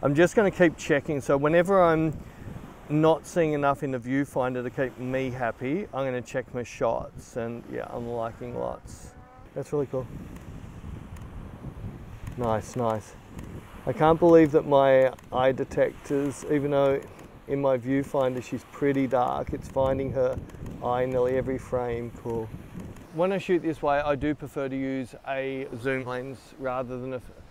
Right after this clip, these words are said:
fix, because my flash is set for this distance. So if I want to zoom in or zoom out, I've got to change lenses. Whereas with this, I can just zoom in and out, and it's not gonna affect my exposure. Cool.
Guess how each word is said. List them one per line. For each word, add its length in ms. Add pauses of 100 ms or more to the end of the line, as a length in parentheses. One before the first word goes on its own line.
(240)
fix, 420
because 500 (360)
my 460
flash 400
is 120
set 300
for 80
this 220
distance. 760 (500)
So 180
if 140
I 20
want 140
to 80
zoom 340
in 100
or 140
zoom 300
out, 360
I've 100
got 140
to 80
change 360
lenses. 640
Whereas 360
with 240
this, 200
I 100
can 80
just 160
zoom 240
in 100
and 160
out, 300 (260)
and 80
it's 140
not 180
gonna 160
affect 440
my 160
exposure. 760 (680)
Cool. 380